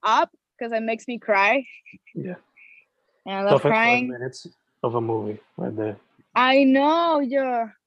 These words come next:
Speaker 2: <laughs>
Speaker 1: What the fuck? This is so intense. Like, why you make me cry? Um, ah, and I know I saw some, sé que vi una hace poco que fue como que mind-blowing.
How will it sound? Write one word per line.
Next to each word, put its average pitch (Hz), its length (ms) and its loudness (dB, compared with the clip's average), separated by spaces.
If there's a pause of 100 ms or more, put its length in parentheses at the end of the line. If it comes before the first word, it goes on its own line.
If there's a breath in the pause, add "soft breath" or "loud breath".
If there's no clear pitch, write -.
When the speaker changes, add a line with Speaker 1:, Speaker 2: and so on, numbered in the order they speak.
Speaker 2:
<laughs> - 200 0
Speaker 1:
What 523 420 -2
the 202 280 0
fuck? 622 800 -2 (120)
This 403 160 -2
is 415 200 0
so 453 100 -4 (200)
intense. 466 760 -8
Like, 277 220 -2
why 285 140 0
you 403 200 -2
make 453 200 -10
me 453 100 -10 (100)
cry? 494 540 -4 (880 soft breath)
Um, 226 840 2 (400)
ah, 285 400 0
and 233 80 -2
I 226 80 0
know 233 100 -2
I 311 120 0
saw 349 240 -2
some, 294 380 -6 (180)
sé 262 240 2
que 311 140 4
vi 349 140 2
una 349 200 -2
hace 339 180 0
poco 302 360 2
que 285 140 0
fue 240 200 -4
como 262 260 -4
que 262 140 -2
mind-blowing. 240 1160 -4